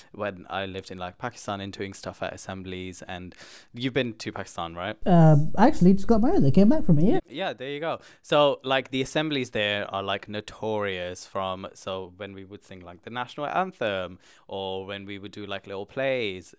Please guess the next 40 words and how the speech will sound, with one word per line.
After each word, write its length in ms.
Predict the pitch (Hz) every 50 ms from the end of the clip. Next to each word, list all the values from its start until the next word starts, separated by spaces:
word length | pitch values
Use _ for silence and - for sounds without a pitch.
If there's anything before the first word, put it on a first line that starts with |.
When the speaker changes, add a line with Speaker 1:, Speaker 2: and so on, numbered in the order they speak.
| - -
Speaker 1:
in 320 | - 98 95 92 95 95 - -
Alhambra, 440 | 104 104 - 127 123 135 135 143 143
I 60 | 143
think 240 | - - 151 156 160
it 140 | - -
is, 240 | - 151 160 160 -
in 180 | - - 110 107
Lahore, 360 | 98 98 - - 110 110 110
there's 240 | 107 - 98 95 -
a 40 | 92
hall. 460 | - - - 98 98 117 139 139 _ _ _ _ - - - - _ _ - -
And 520 | 95 92 92 92 90 90 90 90 85 - _ _ _ _ _ _ _ _ _ _ _ -
yeah, 240 | 160 170 170 127 101 -
I 60 | 117
think, 300 | - - 143 143 - -
like, 260 | 139 123 117 - _ _ _ - - _ _ _ _ _ _ _ _ _ _ _ _ _
I 160 | - 117 120
was 180 | 120 127 127 -
just 240 | - 139 - - - -
always 460 | - 117 113 113 113 110 107 107 - - _ _ _ _ _ _ _ -
into 840 | 110 110 107 107 107 101 - - - - 117 107 101 98 95 92 87
the 120 | - 98
arts. 260 | 92 98 104 - -
It 80 | - 95
was 140 | 104 101 98
an 80 | 101
escapism 640 | 92 92 - - 104 101 107 - 110 104 110 110 110
for 120 | - - 110
me. 300 | 107 107 110 120 127 - - - - - - -
As 160 | 107 107 101
a 80 | 113 110
child, 400 | - - - 107 104 104 110 - -
all 180 | - 113 110 110
you 160 | 104 104 98
do 160 | - 98 98
is, 160 | 92 90 -
like, 200 | 90 92 92 -
you 60 | 85
create 320 | - - - 107 101 - -
fantasies. 720 | - - - 104 98 110 107 - - - - 95 95 -